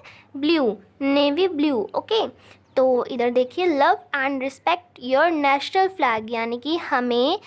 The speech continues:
हमारे जो नेशनल फ्लैग है, यानी कि जिसको हम ट्राई कलर बोलते हैं, उसको हम प्यार करना चाहिए और रिस्पेक्ट देनी चाहिए।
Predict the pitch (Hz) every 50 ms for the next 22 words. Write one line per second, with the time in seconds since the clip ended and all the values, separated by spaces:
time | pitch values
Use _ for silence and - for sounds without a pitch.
0 | - - - _ _ - - 294 285 277 285 277 285 311 339 330 359 359 330 294
1 | 262 240 254 - - 381 392 392 - 330 277 247 233 233 226 - - 240 262 277
2 | 262 247 254 254 262 302 269 285 277 - - 302 311 320 330 - - 294 254 233
3 | 247 285 - 359 359 359 349 294 262 254 233 220 226 - 220 226 226 226 233 269
4 | 349 415 - - - - - _ - 302 302 - - 349 339 339 330 349 339 -
5 | 294 254 220 220 226 220 - 254 247 254 254 262 262 - - 277 294 330 370 -
6 | - 240 254 269 349 415 370 330 330 330 - - 359 349 302 277 254 277 262 254
7 | 240 226 220 - 208 196 196 196 190 -